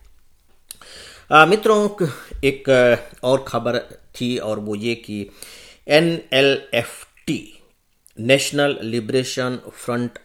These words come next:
of Tripura, इसके बारे में हम लोगों ने कल थोड़ी सी बात की थी। आपको ध्यान होगा, मैंने बताया था कि कैसे केंद्र सरकार, राज्य सरकार और इस फ्रंट के बीच में समझौता हुआ था तीन दिन पहले, और न्यूज़ में आपने कल सुना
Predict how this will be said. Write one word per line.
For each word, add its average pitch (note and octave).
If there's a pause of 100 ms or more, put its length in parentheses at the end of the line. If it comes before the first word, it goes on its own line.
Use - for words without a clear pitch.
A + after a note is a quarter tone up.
of G#2+
Tripura, F#3
इसके -
बारे A#2
में C#3
हम C3
लोगों B2+
ने B2 (100)
कल C#3
थोड़ी F3+
सी C3
बात G2
की G2
थी। F2+
आपको F2+
ध्यान G2
होगा, F2
मैंने G2+
बताया G#2
था G#2
कि G2+
कैसे G2+
केंद्र G#2
सरकार, G2+
राज्य F#2
सरकार -
और C3 (480)
इस -
फ्रंट B2
के A2
बीच G#2
में G#2+
समझौता G2+
हुआ G#2
था G#2+
तीन G#2+
दिन G#2
पहले, G#2
और A#2+
न्यूज़ A#2
में A2
आपने G#2
कल G#2
सुना C3